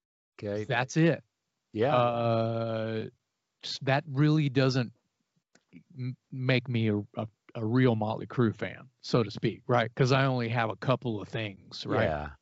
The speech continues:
Speaker 2: I dabble in Motley Crue, right?
Speaker 1: Right.
Speaker 2: Here's the deal. I bought the first M-, Motley Crue record, Too Fast for Love, on Leather Records before
Speaker 1: Yeah.
Speaker 2: they were signed. They, you know, it was limited. They, you know, they were on a,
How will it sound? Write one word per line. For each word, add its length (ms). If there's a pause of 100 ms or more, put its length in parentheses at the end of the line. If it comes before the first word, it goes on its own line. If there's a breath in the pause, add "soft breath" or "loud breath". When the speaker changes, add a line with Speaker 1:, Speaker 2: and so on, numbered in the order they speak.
Speaker 2:
I 80
dabble 680
in 120
Motley 340
Crue, 300 (140)
right? 220
Speaker 1:
Right. 320 (180)
Speaker 2:
Here's 200
the 120
deal. 460 (500 soft breath)
I 280
bought 340
the 100
first 380
M-, 180
Motley 340
Crue 360
record, 540 (120)
Too 160
Fast 280
for 80
Love, 420
on 240
Leather 400
Records 800 (420)
before 400
Speaker 1:
Yeah. 40
Speaker 2:
they 100
were 140
signed. 520
They, 140 (100)
you 80
know, 120
it 40
was 140
limited. 680
They, 260
you 120
know, 160
they 140
were 180
on 180
a, 60